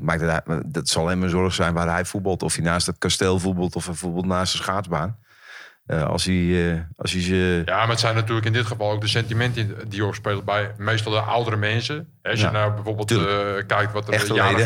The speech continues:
Speaker 2: geleden gebeurd is bij, eh, in Velsen-Noord ook, bij, eh, V V B Kik. Nou, dat kon echt niet samen, uiteindelijk. En als je heel reëel bent, of was,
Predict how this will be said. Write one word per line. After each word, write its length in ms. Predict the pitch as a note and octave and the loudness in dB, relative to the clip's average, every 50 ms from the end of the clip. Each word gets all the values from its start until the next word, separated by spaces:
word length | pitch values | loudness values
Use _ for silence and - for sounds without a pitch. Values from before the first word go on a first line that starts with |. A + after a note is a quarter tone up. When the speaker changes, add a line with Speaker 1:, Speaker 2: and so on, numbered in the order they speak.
| A#2+ A#2 | 4 2
Speaker 2:
geleden 340 | A2 G#2 G#2+ G#2+ G#2 G2+ G2+ | 2 2 2 2 0 0 -2
gebeurd 320 | - G#2 G#2+ A2 A2 G#2+ | -6 -4 -2 -2 -2 -2
is 160 | G#2+ G2 - | -4 -6 -4
bij, 480 | G2+ G#2 G2+ G2 G2 G2 F#2+ G2 F#2+ F#2+ | -4 -2 -2 -2 -4 -4 -6 -6 -8 -10
eh, 80 | G2 G2+ | -10 -10
in 80 | G#2+ G#2 | -8 -2
Velsen-Noord 460 | A2+ A2+ A2 A2 G#2+ A2 A2 A2 G#2+ | -2 -2 0 0 0 0 0 2 0
ook, 340 | G#2+ A#2 A#2 - - F#2+ F#2+ | -2 -4 -4 -6 -12 -10 -4
bij, 420 | G#2+ G#2 G2+ G2+ G2+ G2 G2 G2 G2 | -2 -2 0 -2 -2 -4 -6 -8 -8
eh, 60 | F#2 | -6
V 220 | - A#2+ A2+ G#2 G#2+ | -4 -4 -4 -4 -4
V 40 | G2 F#2 G2+ G#2+ G#2 G2+ | -8 -4 -2 -2 -2 -2
B 100 | G2 - | -4 -4
Kik. 320 | - C3 C#3 D3 C#3+ - - _ _ _ - - _ _ - - - - | -2 0 0 -2 -4 -10 -20 _ _ _ -20 -20 _ _ -20 -20 -14 -8
Nou, 240 | - - - F#2 | -6 -6 -6 -4
dat 180 | F2+ G2 G2+ - | -6 -6 -8 -6
kon 200 | - A2+ G#2+ G#2+ | -2 -2 -2 -2
echt 300 | G#2+ A#2+ C#3 C#3 - - - - - | 0 -2 -2 -2 -2 -6 -12 -16 -8
niet 260 | A2 G#2+ G#2+ G#2 G#2+ | -2 0 0 2 2
samen, 440 | A2 C3 A#2 - - - F2 - - | 0 -2 -2 -4 -6 -8 -10 -8 -6
uiteindelijk. 580 | G#2 G#2+ G#2 G#2+ A#2+ B2+ A2+ G#2+ G2+ F#2+ F#2 - _ _ - - - - _ _ | -6 -4 -4 -2 -4 -2 -4 -4 -4 -6 -6 -8 _ _ -20 -20 -20 -20 _ _
En 360 | - A#2+ A#2+ A#2+ A#2 - - - - _ - | -6 -4 -4 -4 -6 -10 -14 -18 -20 _ -6
als 180 | A2+ A#2+ A2+ | -4 -4 0
je 60 | B2 | 0
heel 280 | A2+ A#2 C3+ D#3 D#3+ C#3+ | 2 2 4 4 4 2
reëel 320 | B2 B2+ C3 C#3 E3 F3 C#3 | 2 4 4 4 2 2 0
bent, 440 | A2 G#2 A#2 C#3 D#3+ - - - - _ _ _ _ _ _ _ _ | 0 -2 -2 -2 -4 -6 -10 -14 -20 _ _ _ _ _ _ _ _
of 260 | - G#2+ F#2+ - - | -8 -8 -6 -6 -2
was, 400 | - C3 B2+ - - - - - | 2 2 2 2 2 -2 -6 -10